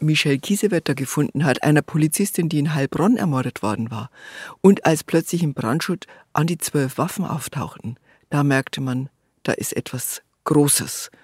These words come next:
Da ist etwas, was man nicht vermutet hatte.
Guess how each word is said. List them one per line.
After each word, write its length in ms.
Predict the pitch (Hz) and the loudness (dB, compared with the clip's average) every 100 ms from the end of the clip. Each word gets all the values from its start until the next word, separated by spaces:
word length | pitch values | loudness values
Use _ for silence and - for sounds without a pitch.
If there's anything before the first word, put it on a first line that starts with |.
| _ | _
Da 120 | - | -4
ist 200 | 120 - | -2 0
etwas, 420 | 143 - 143 - - | -2 0 -2 -2 -6
was 140 | 120 | -2
man 160 | 131 - | -2 -4
nicht 520 | - 147 170 - - - _ _ | -2 2 2 -2 -14 -18 _ _
vermutet 460 | 165 143 127 - | 0 0 -2 -6
hatte. 280 | 156 - - | -8 -10 -16